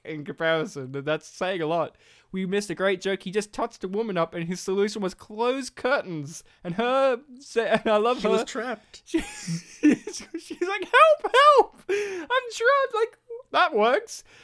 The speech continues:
Speaker 1: But did I like Johnny? No, I didn't. I didn't like Johnny when I saw it. Uh, I owned it on D V D, only watched it once after to see if I would like it again. Didn't like it.
Speaker 2: This did go from interesting to great.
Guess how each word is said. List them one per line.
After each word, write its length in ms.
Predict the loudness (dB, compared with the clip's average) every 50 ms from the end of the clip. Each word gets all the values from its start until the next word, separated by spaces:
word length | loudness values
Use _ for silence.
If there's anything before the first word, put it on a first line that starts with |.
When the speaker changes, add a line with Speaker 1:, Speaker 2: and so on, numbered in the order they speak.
| -20 _ -6
Speaker 1:
But 260 | -4 -2 -2 -2 -6
did 120 | -6 -2 0
I 120 | 0 2
like 240 | 2 2 0 -2 -4
Johnny? 380 | -6 -8 -6 -6 -10 -12 -16 _ _ _ _ _ -8
No, 200 | -6 -4 -4 -4
I 40 |
didn't. 280 | -4 -4 -8 -10 -14 -20 _ _ _ _ -12 -6
I 120 | -4 -4
didn't 160 | -4 -4 -6 -6
like 200 | -6 -8 -8 -8
Johnny 260 | -10 -12 -12 -12 -14
when 140 | -14 -14 -12
I 100 | -14 -14
saw 220 | -12 -12 -14 -14
it. 100 | -14 -18 _ _ _ _ _ _ _ _
Uh, 340 | -10 -8 -6 -4 -4 -6 -8 -10 -8
I 160 | -6 -4 -4
owned 140 | -4 -4 -6
it 80 | -6
on 120 | -8 -8 -6
D 140 | -6 -6 -6
V 60 | -6
D, 200 | -6 -8 -8 -8
only 200 | -8 -8 -8 -6
watched 280 | -6 -8 -8 -8 -10
it 80 | -12 -10
once 320 | -8 -8 -8 -8 -8 -8
after 340 | -6 -6 -6 -6 -8 -10 -16
to 120 | -14 -14 -14
see 220 | -12 -10 -8 -8
if 120 | -8 -8
I 160 | -8 -8 -6 -6
would 160 | -8 -8 -8
like 240 | -6 -6 -6 -8 -10
it 60 | -10
again. 240 | -8 -8 -8 -8 -8
Didn't 220 | -8 -8 -8 -6
like 240 | -6 -6 -6 -6 -6
it. 40 | -6
Speaker 2:
This 200 | -6 -6 -6 -8
did 240 | -4 -4 -4 -2 -2
go 140 | -2 -4 -4
from 180 | -4 -8 -12 -12
interesting 480 | -12 -14 -12 -12 -14 -14 -12 -14 -14 -12
to 80 | -12 -12
great. 500 | -10 -10 -10 -10 -10 -12 _ -20 -20